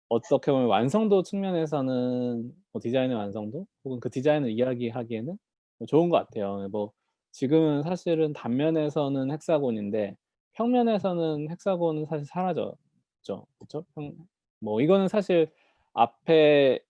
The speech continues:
조도 마찬가지예요. 뭐 경기대도 마찬가지고 평-, 명지대도 마찬가지고 뭐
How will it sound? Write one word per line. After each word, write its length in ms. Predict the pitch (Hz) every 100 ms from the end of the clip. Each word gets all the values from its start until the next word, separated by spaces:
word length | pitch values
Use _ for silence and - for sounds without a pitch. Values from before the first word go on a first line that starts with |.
| _ _
조도 320 | - 139 135
마찬가지예요. 800 | 113 98 - 117 104 95 95 98 101
뭐 220 | 98 95
경기대도 840 | 101 107 113 110 107 104 101 110
마찬가지고 600 | 113 101 107 101 101 127
평-, 180 | 170 160 -
명지대도 460 | 113 107 117 110
마찬가지고 680 | 104 - 101 95 117 165 220 _ 120 _ -
뭐 240 | 107